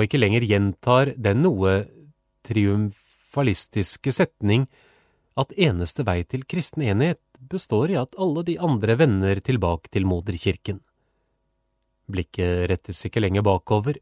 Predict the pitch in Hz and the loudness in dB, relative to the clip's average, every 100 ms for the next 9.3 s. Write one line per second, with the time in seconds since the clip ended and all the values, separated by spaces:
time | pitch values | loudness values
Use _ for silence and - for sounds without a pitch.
0 | _ 120 123 - 117 165 233 92 _ _ | _ -4 -2 2 2 0 -4 -10 _ _
1 | _ _ _ _ _ _ _ _ _ - | _ _ _ _ _ _ _ _ _ -2
2 | 180 139 123 - 180 110 120 - 123 104 | 0 4 2 2 2 2 2 2 2 2
3 | 110 110 113 104 95 - 101 - 104 - | 0 2 2 2 0 -2 -4 -4 -6 0
4 | 117 131 - 95 104 107 - 95 92 - | -2 -2 -4 -2 -2 -4 -4 -2 -4 -4
5 | 135 - 101 117 170 190 113 98 135 151 | -8 -4 -2 -2 -4 -6 -2 -2 -2 -4
6 | - 110 107 156 113 104 - 147 - 170 | -4 -6 -8 -8 -6 -6 -8 -8 -4 -4
7 | - 156 - 143 175 - _ _ - 131 | -2 0 2 2 2 -4 _ _ -2 0
8 | 123 175 175 101 - - 123 170 160 95 | 2 2 2 2 0 -2 -2 2 2 0
9 | 92 - | -4 -4